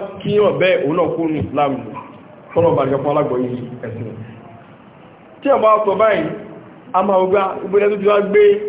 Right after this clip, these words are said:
àwọn kiri tó le tó le báyìí wá. Torí nígbà tẹ́mi ń ṣe kékeré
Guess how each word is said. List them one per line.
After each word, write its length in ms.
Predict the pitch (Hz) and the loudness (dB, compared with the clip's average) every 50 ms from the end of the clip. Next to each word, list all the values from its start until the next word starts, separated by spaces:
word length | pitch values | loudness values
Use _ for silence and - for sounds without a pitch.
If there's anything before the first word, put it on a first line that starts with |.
| - - - - - | -8 -8 -10 -8 -4
àwọn 320 | 151 160 170 175 175 175 | -2 0 0 0 -2 -2
kiri 140 | 180 180 180 | -2 -2 0
tó 120 | 180 190 185 | 0 0 0
le 160 | 180 165 165 | 2 0 0
tó 120 | 165 185 175 | 0 0 0
le 140 | 170 170 | -2 0
báyìí 220 | 170 185 175 160 160 | 0 2 2 2 2
wá. 100 | 160 156 151 156 - | 2 2 0 0 -2
Torí 120 | 220 254 | -2 -2
nígbà 200 | 277 269 262 226 | 0 2 2 2
tẹ́mi 240 | - 220 214 202 185 | 4 2 0 0 0
ń 100 | 180 180 180 | -4 -4 -6
ṣe 80 | 175 | -4
kékeré 420 | 165 190 185 185 175 180 180 185 | -4 -2 -2 0 -2 0 2 4